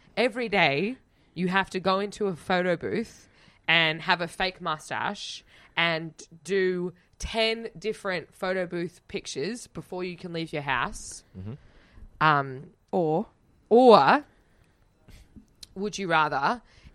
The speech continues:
Speaker 1: every wedding you go to from now has a child involved? Two children involved.
Speaker 2: Uh, I'd, <sighs> 'cause the, when you first, when the first option,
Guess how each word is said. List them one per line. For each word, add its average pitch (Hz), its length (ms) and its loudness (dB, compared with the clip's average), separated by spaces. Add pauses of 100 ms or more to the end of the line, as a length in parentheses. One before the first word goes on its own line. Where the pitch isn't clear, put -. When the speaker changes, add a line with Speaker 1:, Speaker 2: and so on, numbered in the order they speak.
Speaker 1:
every 196 420 4
wedding 170 420 0
you 160 120 -4
go 151 240 2
to 156 380 -2
from 156 340 -2
now 139 500 -2 (380)
has 160 240 0
a 151 40 -8
child 123 420 -4
involved? - 480 -8 (1080)
Two 277 300 4
children 180 420 2
involved. - 540 -12 (760)
Speaker 2:
Uh, 160 680 6 (200)
I'd, 269 360 2 (440)
<sighs> - 420 -12
'cause 170 180 -4
the, 165 140 -8
when 226 180 0
you 208 60 -2
first, - 680 2
when 160 260 -6
the 147 100 0
first 254 400 8
option, 101 540 0